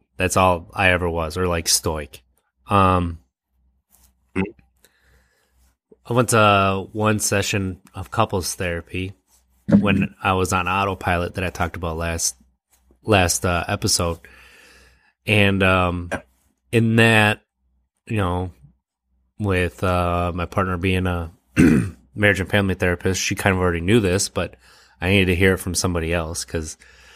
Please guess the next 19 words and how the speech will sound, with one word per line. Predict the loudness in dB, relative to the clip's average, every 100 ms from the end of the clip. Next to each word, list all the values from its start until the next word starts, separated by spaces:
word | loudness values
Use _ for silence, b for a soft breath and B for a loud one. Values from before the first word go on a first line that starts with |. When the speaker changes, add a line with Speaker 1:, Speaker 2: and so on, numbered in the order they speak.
| B B B B -6
Speaker 1:
at | 2
that | 4 4
point, | 4 6 4
it's | 2 2
like, | 2 0 -4 _ _ _ _ _ -6
I | 0 2
just | 2 0
felt | 0 0
like | 0 -4 -6 -16 _ _ _ _
<clears throat> | 0 0 -4 -2
I | 2
was | 2
attacked | 0 0 0 0 -4
no | -6
matter | -2 0 -2
what | -4 -6
was | -4
being | -4 -2
said. | 2 4 4